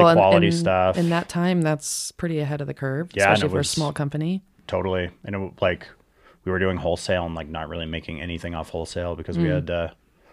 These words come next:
Speaker 2: buy the shirts so expensive.
Speaker 1: Yeah.
Speaker 2: And then you're reselling 'em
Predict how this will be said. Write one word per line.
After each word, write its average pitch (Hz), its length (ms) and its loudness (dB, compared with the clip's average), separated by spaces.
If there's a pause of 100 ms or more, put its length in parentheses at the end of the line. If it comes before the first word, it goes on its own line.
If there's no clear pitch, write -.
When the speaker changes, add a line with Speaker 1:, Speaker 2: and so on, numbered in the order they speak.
(320)
Speaker 2:
buy 107 200 12
the 95 80 2
shirts - 300 -2
so 87 180 -2 (420)
expensive. 104 760 0
Speaker 1:
Yeah. 151 320 0 (600)
Speaker 2:
And 87 100 -12
then 82 100 -6
you're 78 80 -10
reselling 85 480 -4
'em 82 380 -6